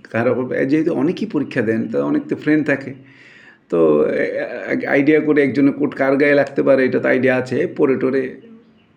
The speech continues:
নাইনটি পার্সেন্ট ম্যাচ করে গেলেই তো হয়ে গেল। আর শার্ট প্যান্ট তো একটা কিনতেই পারেন, পরতেই পারেন, কালো প্যান্ট থাকতেই পারে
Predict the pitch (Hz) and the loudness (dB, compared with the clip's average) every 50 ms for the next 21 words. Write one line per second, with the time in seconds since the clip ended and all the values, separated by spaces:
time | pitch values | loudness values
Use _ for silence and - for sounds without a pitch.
0 | _ _ _ - - 135 139 139 127 143 135 131 - - 127 127 123 117 117 - | _ _ _ -6 -4 -2 -2 -2 -2 -4 -4 -4 -4 -2 -2 -2 -2 -2 -6 -6
1 | - 123 120 120 110 120 117 117 117 117 113 101 113 110 104 107 107 107 - - | -6 -4 -4 -2 0 0 0 -2 -2 -4 -4 -4 -2 -2 -2 -2 -6 -8 -12 -18
2 | - - _ _ _ - - - - - - 208 170 - - - 113 110 110 - | -20 -20 _ _ _ -20 -20 -20 -20 -14 -10 -8 -8 -8 -6 -8 -8 -8 -6 -6
3 | 120 113 113 117 - - - 110 107 - - - _ _ _ - 143 143 135 - | -6 -4 -4 -6 -8 -8 -10 -10 -10 -10 -16 -20 _ _ _ -4 -4 -4 -2 0
4 | 127 120 113 113 110 104 104 107 - 120 117 - - 120 113 110 110 101 98 92 | -2 -2 -2 -4 -6 -6 -6 -8 -8 -10 -10 -6 -4 -4 -4 -4 -4 -6 -8 -8
5 | - - - - 120 120 120 117 120 117 110 107 117 123 117 - - 117 110 107 | -14 -16 -18 -10 -6 -4 -4 -4 -4 -6 -8 -8 -10 -12 -12 -8 -6 -6 -6 -4
6 | 110 104 101 120 | -6 -8 -10 -12